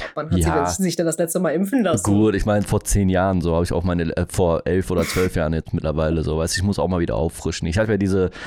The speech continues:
Speaker 2: ich habe mich ja beim E-Bike-Testen, habe ich mir auf die Fresse gelegt
Speaker 1: Oh.
Speaker 2: und hab mir am Fuß so den, den Knöchel aufgeschrabbelt, also vorne da, wo der
Speaker 1: Mhm.
Speaker 2: dicke Zeh ist quasi dahinter, ne, also dieses
Speaker 1: Okay.
Speaker 2: Übergangsgelenk zum Fuß. Ähm,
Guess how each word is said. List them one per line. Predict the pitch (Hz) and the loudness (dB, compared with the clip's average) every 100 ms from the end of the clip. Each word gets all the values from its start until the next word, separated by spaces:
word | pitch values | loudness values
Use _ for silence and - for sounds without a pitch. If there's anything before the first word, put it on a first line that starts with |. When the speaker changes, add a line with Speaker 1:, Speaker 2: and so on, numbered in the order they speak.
| - | -10
Speaker 2:
ich | - 110 | -2 0
habe | 117 | 0
mich | 101 | 2
ja | 98 | 0
beim | 92 92 95 | 2 0 0
E-Bike-Testen, | 90 101 101 - 107 - | 0 0 0 0 -2 -2
habe | 101 | -2
ich | 92 | -2
mir | 95 | -2
auf | - | -2
die | |
Fresse | - 110 - | -2 -2 0
gelegt | 110 110 127 - _ _ _ _ _ _ | 0 2 0 -4 _ _ _ _ _ _
Speaker 1:
Oh. | 196 190 - | -2 -2 0
Speaker 2:
und | 113 | 0
hab | 98 | 2
mir | 98 | 0
am | 95 | 0
Fuß | - 110 | -2 -2
so | 101 | 0
den, | 92 92 90 85 - - - 104 | 0 0 0 -4 -10 -14 -4 -2
den | |
Knöchel | - 110 101 | 0 2 2
aufgeschrabbelt, | 76 - 87 - 92 98 - | 0 -2 -6 -4 -2 0 0
also | 87 85 | -4 -4
vorne | - 87 82 | -2 -2 -2
da, | 82 | -2
wo | - | 0
der | |
Speaker 1:
Mhm. | 226 | 2
Speaker 2:
dicke | 220 - | 2 0
Zeh | - 82 | -2 -2
ist | 82 | -2
quasi | - 78 82 | -4 -2 -2
dahinter, | 82 92 87 90 - - | 0 0 0 -4 -8 -6
ne, | 85 90 | -2 0
also | 80 82 | -2 -2
dieses | 82 80 | -2 0
Speaker 1:
Okay. | - | 0
Speaker 2:
Übergangsgelenk | 82 87 80 - 87 95 - - - - - | 2 0 -4 -4 -4 -4 -8 -20 -20 -20 -14
zum | - 95 | -4 -2
Fuß. | - - 117 117 - - - - _ | 2 2 4 2 -4 -14 -18 -20 _
Ähm, | 92 90 90 | 0 2 2